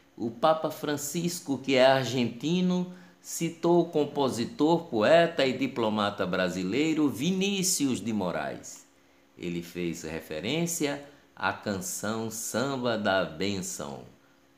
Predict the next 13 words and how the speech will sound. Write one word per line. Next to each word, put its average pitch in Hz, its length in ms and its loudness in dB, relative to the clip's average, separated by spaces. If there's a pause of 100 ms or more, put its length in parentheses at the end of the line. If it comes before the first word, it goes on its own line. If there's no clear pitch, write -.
(140)
A 113 180 2
vida 143 880 -2
é 120 180 -2
a 110 100 0
arte 107 540 -2
do 95 160 -4
encontro, 123 880 -6 (480)
embora 104 720 0
haja 92 480 -4 (600)
tanto 170 480 2
desencontro 82 880 -6
na 76 160 -10
vida. 69 520 -14